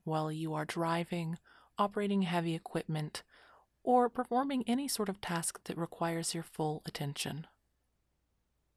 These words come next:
Feel free to use the pause button. If any of the scenes are moving a little faster than you need,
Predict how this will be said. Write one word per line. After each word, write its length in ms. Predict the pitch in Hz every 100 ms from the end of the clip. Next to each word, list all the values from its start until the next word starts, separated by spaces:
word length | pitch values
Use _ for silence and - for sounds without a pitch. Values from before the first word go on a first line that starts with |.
| _ _ _ _ _ _ _ _ _ _ _ _ _ _ _ _ _ _ _ _ _ _ _ _ _ _ _ _ _ _ _ _ _ -
Feel 180 | 254 269
free 320 | - 196 190
to 140 | 196
use 420 | 175 160 156 160 -
the 100 | -
pause 360 | - 139 147
button. 380 | - - - 160 - _ _ _ _
If 140 | 220 269
any 200 | 285 302
of 120 | -
the 100 | 240
scenes 600 | - 208 202 202 202 - - - -
are 80 | 175
moving 340 | 170 180 180 175
a 120 | 170
little 220 | 170 196
faster 760 | - 180 180 - - 185 180 190 _ _ _ _ -
than 300 | 170 160 156
you 240 | 160 180
need, 420 | 175 165 180 196